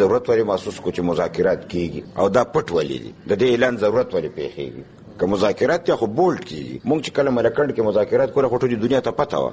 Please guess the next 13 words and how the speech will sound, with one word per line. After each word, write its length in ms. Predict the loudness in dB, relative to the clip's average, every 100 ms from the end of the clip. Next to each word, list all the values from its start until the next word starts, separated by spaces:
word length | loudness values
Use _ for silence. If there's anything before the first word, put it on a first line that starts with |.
| 0
د 20 |
هغې 260 | 0 2 0
خو 140 | 0
دا 140 | 2 2
ضرورت 300 | 2 2 0 -2
موږ 100 | 0
نه 40 | 2
محسوس 340 | 2 2 0
چې 80 | 0 -2
خلکو 240 | -2 -2
ته 140 | -2 0
ووایو. 280 | 0 0 -2
خلکو 440 | 0 2 2 0